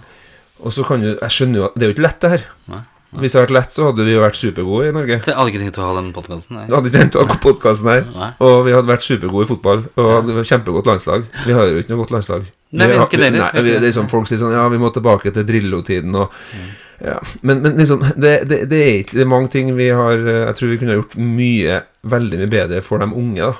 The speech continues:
Speaker 2: Ja.
Speaker 1: Og hvem vet, kanskje vi kunne ha fått frem flere skikkelig gode spillere også.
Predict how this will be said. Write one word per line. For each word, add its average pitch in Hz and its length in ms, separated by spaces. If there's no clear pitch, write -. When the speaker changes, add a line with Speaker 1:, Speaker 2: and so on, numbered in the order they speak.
Speaker 2:
Ja. 95 100
Speaker 1:
Og 113 80
hvem 110 180
vet, 110 180
kanskje 107 220
vi - 60
kunne 95 100
ha - 80
fått 107 160
frem 90 240
flere 82 800
skikkelig - 340
gode 101 160
spillere 92 380
også. 123 100